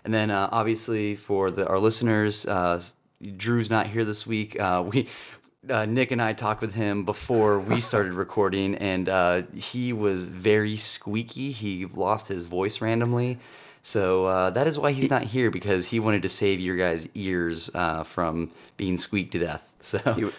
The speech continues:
Speaker 2: he was at the Halo World Championships over the weekend, and now he has party girl voice. So,
Speaker 1: Yeah, just
Speaker 2: there you
Speaker 1: screamed
Speaker 2: go.
Speaker 1: his head off the whole time.
Speaker 2: <laughs> But, okay.
Speaker 1: Um,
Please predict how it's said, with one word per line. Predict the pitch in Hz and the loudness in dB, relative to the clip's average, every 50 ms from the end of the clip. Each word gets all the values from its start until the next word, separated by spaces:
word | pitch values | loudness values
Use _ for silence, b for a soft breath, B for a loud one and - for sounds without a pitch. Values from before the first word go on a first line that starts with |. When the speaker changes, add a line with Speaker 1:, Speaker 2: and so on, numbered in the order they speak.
| B B B B | B B B B
Speaker 2:
he | 120 139 | -4 -2
was | 127 113 131 | 2 2 2
at | 127 - | 2 2
the | 135 127 107 | 2 0 2
Halo | 107 110 110 107 104 98 | 2 2 4 4 4 4
World | 95 87 82 82 82 | 4 2 2 0 0
Championships | - - 82 82 82 82 82 76 76 71 - 82 71 - - | 0 2 2 2 2 0 -2 -2 -2 -2 -2 -4 -4 -2 -2
over | 78 73 80 | -4 -4 -4
the | 76 73 | -6 -6
weekend, | 76 76 71 71 - 80 73 73 | -4 -4 -4 -4 -6 -6 -6 -6
and | 76 | -4
now | 76 80 82 | -2 0 0
he | 82 82 | 2 0
has | 73 73 - | 0 -2 -2
party | - - 76 73 71 67 | -2 0 0 0 0 -2
girl | 67 69 67 69 69 | -2 -2 0 0 -2
voice. | 69 67 69 69 71 71 - - - b b b b b b b b b b _ _ - | -2 -4 -4 -4 -4 -4 -6 -8 -8 b b b b b b b b b b _ _ -4
So, | 117 135 120 | 0 0 2
Speaker 1:
Yeah, | 107 98 92 90 | 2 2 0 0
just | 87 104 104 85 | 0 0 2 4
Speaker 2:
there | 78 78 73 | 4 4 4
you | - | 4
Speaker 1:
screamed | 113 - - - | 2 2 2 2
Speaker 2:
go. | |
Speaker 1:
his | 101 98 - | 0 -2 0
head | 110 101 95 | 0 0 2
off | 95 95 92 - | 2 2 2 0
the | 110 | -2
whole | 98 98 95 92 90 | -2 0 -2 -2 0
time. | - - - 90 87 87 - 107 - - - | 0 0 0 0 2 0 0 0 -2 -2 -4
Speaker 2:
<laughs> | 123 - 123 - - 123 117 - - - B B B B B B B B B - | -4 -2 -2 -2 -4 -4 -6 -8 -10 -12 B B B B B B B B B -2
But, | - 101 95 82 78 - - _ | 0 2 2 0 -2 -4 -2 _
okay. | 117 117 113 104 101 101 - - | 2 4 4 4 2 0 -2 -4
Speaker 1:
Um, | - - - - | -6 -10 -16 -20